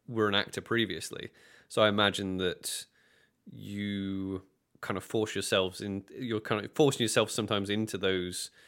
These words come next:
situations. You go, Right, I'm going to, I'm going to you know, act out this emotion, and then the, the emotion, the, the emotion is emotion. But I think, um,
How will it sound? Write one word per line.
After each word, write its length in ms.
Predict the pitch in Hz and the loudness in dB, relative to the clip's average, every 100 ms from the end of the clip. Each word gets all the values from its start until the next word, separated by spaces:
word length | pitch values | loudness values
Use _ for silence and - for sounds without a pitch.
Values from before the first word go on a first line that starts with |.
| - _ _ | -20 _ _
situations. 560 | - 131 - 113 113 101 | -2 0 4 6 6 4
You 60 | |
go, 80 | 92 | 0
Right, 180 | 95 95 | 2 2
I'm 80 | 92 | 2
going 300 | 98 92 92 | -2 -2 -4
to, 380 | - 92 92 87 | -6 -6 -6 -6
I'm 120 | 92 | -8
going 220 | 92 90 90 | -6 -6 -8
to 200 | - - _ _ - | -12 -12 _ _ -10
you 100 | 101 | -8
know, 140 | 85 - - | -8 -10 -4
act 280 | 101 - | -4 -2
out 220 | 95 90 - _ - | -6 -6 -10 _ -8
this 160 | 98 - | -6 -4
emotion, 520 | 95 110 110 - 90 | 2 4 4 0 -6
and 120 | 92 | -6
then 300 | 92 87 87 - | -4 -6 -8 -12
the, 160 | - 92 104 | -8 -8 -6
the 100 | 101 | -2
emotion, 380 | 95 98 98 101 | 0 -2 -4 -8
the, 120 | 95 | -10
the 100 | 117 | -4
emotion 320 | 113 117 110 98 | 2 4 2 -2
is 80 | |
emotion. 440 | 95 107 113 - - _ - - - - | 2 4 2 0 -12 _ -20 -20 -18 -2
But 80 | 101 | 0
I 40 | |
think, 440 | - 95 95 - - | 0 -2 -4 -16 -8
um, 480 | 101 87 - - - | -4 -4 -6 -10 -14